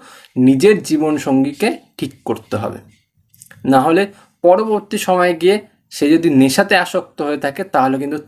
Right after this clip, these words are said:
তোমাদের জীবনটাই নষ্ট হয়ে যাবে। আমি কি, আমি তো বলে যাব, বলে আমি শেষ। এইবার সারাটা জীবন তোমাকে কাটাতে হবে, তাই বুঝতেও হবে তোমাকে, কেমন?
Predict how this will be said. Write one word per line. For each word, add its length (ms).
তোমাদের 400
জীবনটাই 440
নষ্ট 260
হয়ে 140
যাবে। 120
আমি 240
কি, 160
আমি 160
তো 100
বলে 260
যাব, 160
বলে 220
আমি 160
শেষ। 240
এইবার 340
সারাটা 420
জীবন 320
তোমাকে 340
কাটাতে 320
হবে, 220
তাই 160
বুঝতেও 500
হবে 280
তোমাকে, 360
কেমন? 240